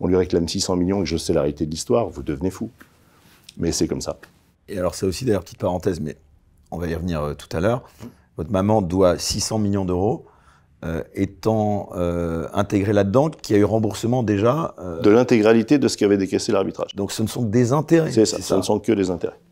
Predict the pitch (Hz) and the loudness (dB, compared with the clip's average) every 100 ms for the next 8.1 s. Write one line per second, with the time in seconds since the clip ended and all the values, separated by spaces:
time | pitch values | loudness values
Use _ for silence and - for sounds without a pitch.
0 | _ - 87 87 107 101 104 104 92 - | _ -2 0 2 0 2 2 2 0 0
1 | 85 82 - - 85 80 87 110 95 82 | 2 0 -4 2 2 2 0 2 4 4
2 | 90 92 98 98 - - 151 - - 113 | 4 2 2 -2 -2 -4 -6 -8 -2 0
3 | - 120 98 104 98 95 104 110 101 101 | 2 2 4 2 0 2 2 0 0 0
4 | 98 107 90 85 90 90 90 90 85 82 | 0 -2 -2 -2 -2 -2 0 0 2 2
5 | 90 90 82 78 78 107 123 - 104 95 | 2 0 -2 -6 -6 -4 -4 -4 -6 -4
6 | 90 87 - 98 95 - - - _ _ | -6 -6 -4 -2 -4 -6 -14 -16 _ _
7 | _ _ _ _ _ _ _ _ - - | _ _ _ _ _ _ _ _ -14 -10